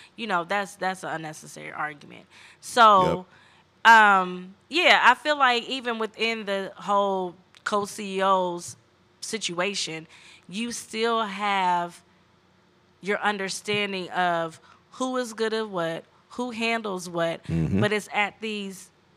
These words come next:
Speaker 1: weekly, monthly, whenever you're gonna have 'em, meetings that you bring the things that are important, the things that you've been dealing with recently, your thoughts and everything. That's when you bring that stuff to the table.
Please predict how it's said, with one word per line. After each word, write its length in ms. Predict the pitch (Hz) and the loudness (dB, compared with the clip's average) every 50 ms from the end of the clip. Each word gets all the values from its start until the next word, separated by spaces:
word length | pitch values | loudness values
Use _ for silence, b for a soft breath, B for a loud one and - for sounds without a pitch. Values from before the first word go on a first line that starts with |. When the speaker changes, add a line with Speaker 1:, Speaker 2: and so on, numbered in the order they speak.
| _ - 156 | _ -14 -8
Speaker 1:
weekly, 600 | 165 185 208 190 - - 202 202 202 202 196 - 185 | -6 -6 -6 -8 -12 -10 -10 -8 -8 -10 -14 -14 -14
monthly, 680 | 180 175 180 180 190 190 - - 190 190 185 185 180 | -10 -6 -4 -4 -4 -4 -8 -12 -10 -8 -8 -8 -8
whenever 380 | 175 - 170 170 175 175 175 185 | -10 -10 -10 -8 -8 -8 -8 -8
you're 100 | 185 185 | -10 -8
gonna 180 | 185 180 180 180 | -8 -8 -8 -8
have 360 | 180 185 185 185 185 175 170 | -6 -4 -2 -2 -2 -2 -4
'em, 180 | - 165 160 | -10 -10 -8
meetings 680 | 170 190 214 233 233 190 175 160 160 160 156 - - B B B B B B - | -6 -6 -6 -4 -4 -6 -8 -8 -8 -12 -14 -18 -20 B B B B B B -8
that 220 | 175 180 - - | -8 -4 -4 -4
you 100 | 196 185 | -6 -6
bring 400 | 170 160 180 190 190 190 196 185 | -8 -6 -4 -4 -4 -4 -6 -10
the 80 | 175 175 | -12 -12
things 560 | - - 185 185 180 180 180 175 170 165 - | -8 -6 -6 -4 -4 -4 -6 -8 -10 -12 -8
that 200 | - 175 170 160 | -4 -4 -2 -2
are 100 | 160 147 | -2 -6
important, 720 | 160 160 160 - - - 208 208 190 135 165 170 165 165 170 B B B B B B | -6 -8 -10 -12 -8 -4 -4 -2 -2 -4 -8 -10 -12 -14 -16 B B B B B B
the 80 | - 175 | -20 -12
things 380 | - 190 196 196 196 190 180 | -8 -6 -4 -4 -4 -6 -6
that 340 | 165 190 180 180 175 151 131 | -4 -2 0 0 -2 -2 -6
you've 180 | 165 180 185 170 | -10 -12 -10 -8
been 180 | 180 175 170 | -6 -8 -6
dealing 280 | 160 175 185 180 180 175 | -4 -6 -4 -4 -4 -6
with 140 | 170 165 170 | -6 -8 -8
recently, 480 | 170 180 180 185 - - 170 165 170 170 | -8 -8 -8 -8 -8 -12 -12 -10 -10 -10
your 260 | 165 170 170 175 170 | -10 -8 -8 -8 -8
thoughts 400 | 165 - 190 185 175 170 - - | -4 2 2 2 2 2 -2 -8
and 80 | 180 - | -12 -8
everything. 500 | 147 170 160 165 156 - 160 156 156 151 151 | -8 -8 -8 -8 -12 -12 -12 -12 -12 -10 -4
That's 280 | 180 185 196 196 - 190 | -2 -2 -2 -2 -6 -10
when 140 | 190 185 | -10 -10
you 100 | 175 175 | -10 -12
bring 220 | 170 170 170 165 160 | -10 -8 -8 -8 -8
that 180 | 160 151 151 | -10 -12 -12
stuff 220 | - - 160 151 - | -12 -14 -14 -14 -14
to 100 | - 165 | -16 -20
the 100 | - - | -20 -16
table. 500 | - - 165 156 147 - - 73 73 | -12 -12 -10 -10 -12 -14 -16 -18 -18